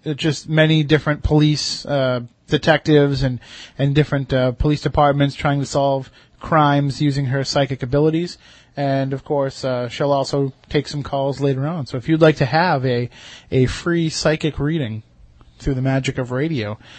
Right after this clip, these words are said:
stay tuned, because coming up in the second hour of the program, that's exactly what we're going to do. We're gonna open up the phone lines, and you can call in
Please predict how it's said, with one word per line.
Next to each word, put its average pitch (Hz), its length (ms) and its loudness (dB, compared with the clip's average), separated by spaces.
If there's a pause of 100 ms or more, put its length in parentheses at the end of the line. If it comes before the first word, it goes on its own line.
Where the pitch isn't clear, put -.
(140)
stay 156 280 4
tuned, 160 320 0
because 131 260 -4
coming 147 240 -2
up 147 140 2
in 143 80 -4
the 139 40 -2
second 147 280 0
hour 139 140 2
of - 20 0
the 127 120 4
program, 143 360 2
that's 123 180 -6
exactly 135 420 0
what 127 140 2
we're 127 80 -4
going 127 240 -2
to 120 80 -4
do. 135 300 0 (400)
We're 139 80 -6
gonna 135 120 0
open 139 180 0
up 143 120 -2
the 127 60 -12
phone 170 300 0
lines, 180 360 2
and 131 140 -4
you 135 80 -2
can 135 180 -6
call 143 320 0
in 170 300 2